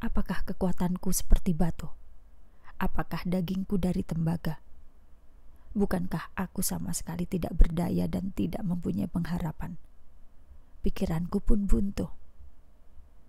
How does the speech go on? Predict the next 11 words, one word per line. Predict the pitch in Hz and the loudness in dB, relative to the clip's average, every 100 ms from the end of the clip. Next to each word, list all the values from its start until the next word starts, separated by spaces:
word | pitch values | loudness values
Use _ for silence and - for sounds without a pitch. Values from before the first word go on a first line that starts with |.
| - - - - - - | -18 -18 -20 -16 -10 -4
Terhadap | 196 180 170 175 | -4 0 2 4
sahabat | - 170 175 170 175 | 2 2 0 2 0
yang | - 175 | 0 -2
sedang | - 175 170 175 | 0 0 0 -2
putus | 170 180 - | -2 -2 -4
asa, | 180 180 180 170 - - - - | -6 -4 -4 -6 -10 -18 -18 -12
semestinya | - 190 185 - 185 185 - | -6 -2 0 0 -2 -2 2
orang | 190 185 | 2 2
menaruh | 180 180 180 175 | 0 0 0 0
belas | 180 175 170 | 0 2 0
kasihan. | - 165 180 - 175 180 | -2 -6 -4 -4 -6 -8